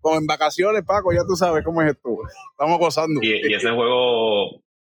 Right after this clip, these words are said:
Speaker 2: este, fue un gran juego, a pesar del, del marcador, pero fue un juego que todo el tiempo te,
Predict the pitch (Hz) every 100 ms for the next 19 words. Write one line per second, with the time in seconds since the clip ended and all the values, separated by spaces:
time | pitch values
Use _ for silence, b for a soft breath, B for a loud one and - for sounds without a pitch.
0 | _ - 98 - _ 95 90 92 107 117
1 | 135 104 104 131 95 - 80 92 123 120
2 | 123 120 117 101 78 95 104 - 104 113
3 | 131 117 104 113 - 123 127 123